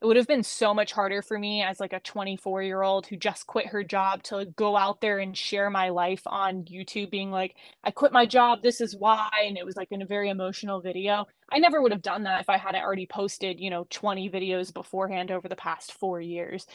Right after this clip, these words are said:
So if you just start, like, you never know where that's gonna lead. Even if right now it just feels like a fun side hobby or something you just do to share videos with your friends, if you're talking about YouTube, you never know where one day you might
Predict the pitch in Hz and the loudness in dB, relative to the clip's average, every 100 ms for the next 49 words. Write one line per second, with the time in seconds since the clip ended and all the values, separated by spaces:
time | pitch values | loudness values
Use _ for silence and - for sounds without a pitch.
0 | - _ - 214 233 262 320 - - 190 | -20 _ 2 4 4 4 2 0 2 6
1 | 196 247 - 202 214 226 214 220 202 196 | 6 6 2 -4 0 6 6 6 4 4
2 | 202 196 190 - 202 190 180 175 185 233 | 2 2 2 0 -4 -4 -4 -4 -2 0
3 | 269 262 220 196 185 190 202 190 196 190 | 2 2 0 2 0 0 -2 -6 -4 -2
4 | 196 185 - 208 - 190 190 - 170 180 | 0 -2 -4 -8 -2 -2 -2 -4 -2 -2
5 | 180 185 180 185 185 185 185 190 190 185 | 0 0 0 0 -2 -4 -8 -6 -6 -6
6 | 180 - 196 196 180 - - - 214 - | -10 -8 -6 -4 -4 -8 -16 -4 -2 0
7 | 202 185 190 190 190 190 180 175 - 185 | -2 -2 -2 -2 -4 -6 -10 -4 0 0
8 | 175 180 185 185 185 185 - 185 185 175 | -2 -8 -10 -10 -6 -6 -6 -4 -2 -2
9 | 175 175 - 185 175 - - 240 254 262 | -4 -8 -4 -4 -4 -12 -6 4 6 8
10 | 277 196 208 185 185 180 185 190 214 208 | 6 6 4 2 -2 -2 -2 2 2 0
11 | 208 196 202 - | 0 0 0 -4